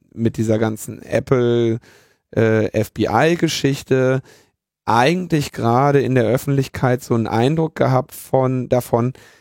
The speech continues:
dass die Konzerne, das Valley,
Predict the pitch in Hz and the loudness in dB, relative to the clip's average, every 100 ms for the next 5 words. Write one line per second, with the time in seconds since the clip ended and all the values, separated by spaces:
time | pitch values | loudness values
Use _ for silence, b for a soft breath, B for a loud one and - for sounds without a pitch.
0 | B - 117 - 120 117 - 190 190 - | B -4 -4 -2 -2 -2 -2 -2 -2 -2
1 | 117 110 120 156 214 _ _ _ _ _ | 0 2 2 2 0 _ _ _ _ _
2 | _ 117 120 - - 110 113 131 165 | _ 0 0 -2 -2 0 2 2 2